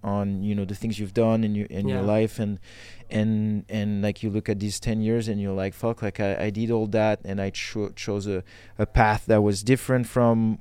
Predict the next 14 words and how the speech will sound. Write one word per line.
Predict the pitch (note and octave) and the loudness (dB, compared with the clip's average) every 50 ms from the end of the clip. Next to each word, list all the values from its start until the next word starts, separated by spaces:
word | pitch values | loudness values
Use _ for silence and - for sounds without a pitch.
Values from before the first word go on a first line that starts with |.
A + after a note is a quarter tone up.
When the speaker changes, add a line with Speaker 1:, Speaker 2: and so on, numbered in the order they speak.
| - | -4
Speaker 1:
what | - G#2+ A2 A2+ | -2 0 2 4
I | A2 | 4
was | G#2+ G#2 A2 A2 G#2+ | 4 4 4 2 2
supposed | - - - - B2+ A#2+ A#2 A#2 - - - | 0 -4 -4 0 2 4 4 2 2 0 -2
to | A#2+ A2 | -2 0
do, | G#2+ A2 A#2 A#2 A#2 A#2 A#2 A2 - - - - - - - - | 0 2 2 4 4 2 2 0 -2 -6 -18 -20 -20 -16 -8 0
but | D3 - G#2 | 2 4 6
I | A2 | 6
Speaker 2:
Mm. | G#2+ G2 | 6 6
Speaker 1:
went | A2+ A#2 A#2 A2+ | 4 4 2 2
for | - - A#2+ A#2 | 0 2 4 6
it," | A#2 A#2 A#2+ A#2 A2 | 8 8 8 8 6
and | A2+ G#2+ G#2 G2+ | 4 0 -2 0
then, | G#2 G#2+ G#2 G2+ G2+ F2 | 0 0 0 -2 -4 -6